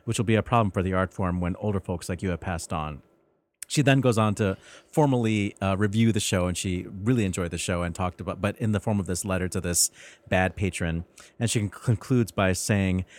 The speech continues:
"If Seattle Opera is truly hoping to reach a new generation by better reflecting our region, uh, this goal might include people like you being more tolerant of opera goers interacting out loud with the music and each other.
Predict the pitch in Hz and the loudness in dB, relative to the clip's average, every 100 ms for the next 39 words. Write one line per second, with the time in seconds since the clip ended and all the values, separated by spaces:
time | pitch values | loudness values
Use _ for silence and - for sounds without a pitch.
0 | - - 110 151 147 151 120 120 110 104 | -4 0 2 4 4 4 4 2 2 0
1 | - 127 113 113 110 107 95 101 - 101 | 0 0 2 0 -2 -4 -4 -4 -4 -2
2 | 107 101 95 95 90 95 92 87 85 104 | 0 0 0 -2 -4 -4 -4 -4 -2 0
3 | 107 95 107 95 92 95 92 95 160 104 | 0 -2 -4 -2 -4 -4 -2 2 2 2
4 | 92 92 131 - _ _ _ _ _ _ | 0 -2 -4 -10 _ _ _ _ _ _
5 | - 104 98 98 104 120 - 131 113 110 | 0 2 4 0 0 0 2 2 4 4
6 | 107 - 110 127 120 104 98 - 107 101 | 4 0 -4 -2 0 0 0 0 -2 0
7 | 98 98 110 110 - 131 117 90 - - | 2 2 0 -2 0 2 2 0 -4 -12
8 | _ _ _ 104 98 - 117 110 95 87 | _ _ _ 0 0 0 0 0 -2 -2
9 | 87 110 98 104 104 98 92 98 98 92 | -4 -4 -4 -2 -2 -4 -4 -2 0 0
10 | 85 87 90 95 82 87 87 85 - 90 | -2 -6 -4 -2 -4 -6 -6 -6 -4 -4
11 | 78 69 | -4 -8